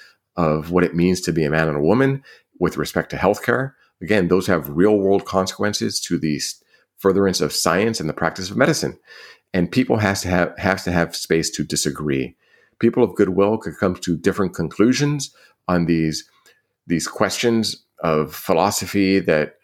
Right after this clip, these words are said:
touch on so many issues. You could come to different conclusions, but there has to be space for disagreement. And so we're going to hold H H S accountable to its mission to bring together all Americans and President Biden's promise of unity on this score. So we're gonna be watching.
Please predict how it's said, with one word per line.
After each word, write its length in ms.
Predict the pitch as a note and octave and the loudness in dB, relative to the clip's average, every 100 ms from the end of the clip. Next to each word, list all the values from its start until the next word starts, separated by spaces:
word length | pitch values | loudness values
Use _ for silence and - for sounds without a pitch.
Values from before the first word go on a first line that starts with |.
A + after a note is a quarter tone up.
| _ | _
touch 240 | - F#2 - | -4 -4 0
on 140 | F2 | -2
so 180 | - G2 | 0 0
many 200 | F#2+ F#2 | 2 2
issues. 500 | F#2 F2 F#2+ F#2+ F#2+ - - - _ _ _ _ | 0 -2 -2 -4 -6 -14 -20 -20 _ _ _ _
You 100 | A2 | -2
could 140 | G#2+ - | -2 0
come 160 | C#3+ | 2
to 80 | A2+ | 2
different 260 | A2 A#2+ G#2+ | 2 0 -2
conclusions, 540 | G2 F#2 A#2+ A2+ G#2 | -2 0 0 2 0
but 120 | F2+ | 0
there 120 | F2 E2 | 2 2
has 280 | F#2 F#2 | 2 0
to 80 | - | 0
be 120 | F2+ | 0
space 300 | E2+ - E2 | 0 2 0
for 100 | - | 0
disagreement. 680 | D#2 D#2+ D#2+ E2 D#2+ C#2+ C#2 - | -2 -2 0 2 2 2 -4 -10
And 100 | - | -4
so 80 | D#2 | -2
we're 100 | D2+ | 2
going 180 | F2 | 2
to 60 | F2 | 2
hold 220 | E2+ F2 - | 0 0 0
H 200 | F#2 E2+ | -2 -2
H 100 | F2 | -6
S 120 | E2 | -6
accountable 600 | - F#2+ G#2 G#2 A2 - - - _ _ _ _ - | -2 0 2 2 0 -2 -16 -20 _ _ _ _ -10
to 340 | - G2+ F2+ E2+ | -2 2 4 2
its 240 | D#2 - | 0 0
mission 300 | F#2 F2+ G2 | 0 0 -2
to 80 | F2 | -4
bring 200 | D#2+ G2 | -4 -4
together 320 | F2+ F2+ F2+ - | 0 0 0 2
all 160 | G2 | 2
Americans 480 | G#2+ G#2+ A2+ B2 A2 | 4 4 2 -2 -2
and 120 | E2 | -4
President 400 | - F2+ F2+ E2+ | -2 -2 -2 -2
Biden's 540 | - E2 G#2+ A2 G2+ - _ - | 0 0 2 0 -2 -6 _ -4
promise 360 | G2+ G2 F#2+ | 0 2 2
of 100 | E2 | -2
unity 520 | D2+ G#2+ B2+ D#3 E3+ - _ _ _ - | 2 4 4 2 -2 -8 _ _ _ -2
on 200 | F#2+ - | 0 2
this 180 | - - | 0 0
score. 340 | - G#2 C#3 | 2 2 2
So 160 | C3+ F2+ | 0 0
we're 100 | E2+ | 2
gonna 140 | E2+ | 2
be 80 | D#2 | 2
watching. 640 | D2 F#2 A2 D3 D3+ D3 | 2 2 2 0 -2 -4